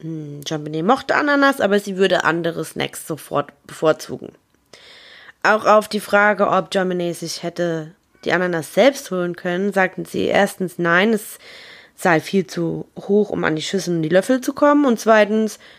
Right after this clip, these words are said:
würde sie sich nie einen so großen Löffel nehmen. Ist ja schon eine komische Aussage, als würde jetzt ein Sechsjähriger da dran denken, wie die Gre-, Größe vom Löffel jetzt ist, als hätte ich nicht größere Probleme mit sechs Jahren gehabt,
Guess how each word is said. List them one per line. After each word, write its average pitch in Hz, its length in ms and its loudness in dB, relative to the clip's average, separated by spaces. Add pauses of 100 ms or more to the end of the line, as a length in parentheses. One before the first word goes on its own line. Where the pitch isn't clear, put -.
(280)
würde 208 240 2
sie 185 140 -4
sich 185 200 -4
nie 196 160 2
einen 180 220 0
so 180 160 -4
großen 160 440 -4
Löffel 139 280 0
nehmen. 120 420 -4 (320)
Ist - 100 -14
ja 139 120 -6
schon 156 160 -4
eine 143 80 -2
komische 143 400 0
Aussage, 143 440 0
als 139 160 -2
würde 151 140 -4
jetzt - 160 -8
ein 151 60 -4
Sechsjähriger 165 560 -2
da 165 80 0
dran 156 220 -4
denken, 165 340 0 (1400)
wie 156 260 -6
die 156 160 -2
Gre-, 196 320 2
Größe 175 460 4
vom 170 180 4
Löffel 202 240 4
jetzt 165 160 4
ist, 151 140 0
als 139 180 2
hätte - 140 -6
ich - 80 -10
nicht 147 140 -4
größere 196 360 2
Probleme 156 480 -2
mit 151 220 -4
sechs 143 240 -4
Jahren 151 260 4
gehabt, 151 520 -4